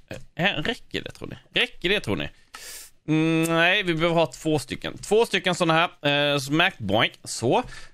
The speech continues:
Eh, du får, ni får koka i den där. Eh, så. Eh, vänta. Vi har ju en här med. Där kan du koka. Men vi behöver ha någonting som gör att vi kan koka upp dem. Och det har vi ju inte! Det har vi visst det.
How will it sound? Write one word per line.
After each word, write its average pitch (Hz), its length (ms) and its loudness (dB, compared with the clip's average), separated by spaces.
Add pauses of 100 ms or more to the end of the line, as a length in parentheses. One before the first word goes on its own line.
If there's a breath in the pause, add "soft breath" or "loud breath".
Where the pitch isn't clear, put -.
(140)
Eh, 139 300 2
du 147 160 -2
får, 156 180 -10
ni 170 180 0
får 180 140 -10
koka 131 300 -6
i 113 40 0
den 117 220 0
där. 104 200 0 (340)
Eh, 117 1040 2
så. 101 420 -2 (240)
Eh, 117 480 0
vänta. 117 480 -2 (240)
Vi 107 80 -4
har 127 140 0
ju 131 40 0
en 117 100 -2
här 107 240 0
med. 50 180 -6 (480)
Där 170 240 2
kan - 180 -6
du 62 60 -8
koka. - 300 -8 (400 loud breath)
Men 147 420 2
vi 143 140 2
behöver 156 220 2
ha 202 220 4
någonting 151 440 0
som 135 180 -2
gör 127 180 2
att 120 100 -4
vi 123 80 2
kan 123 140 0
koka 131 240 0 (100)
upp - 100 -4 (260)
dem. 104 200 -2
Och 139 80 0
det 202 80 2
har 302 420 4
vi 349 120 0
ju 349 80 2
inte! 214 540 2 (920 loud breath)
Det 151 320 2
har 160 60 2
vi 156 80 0
visst 139 360 -2
det. 67 140 -2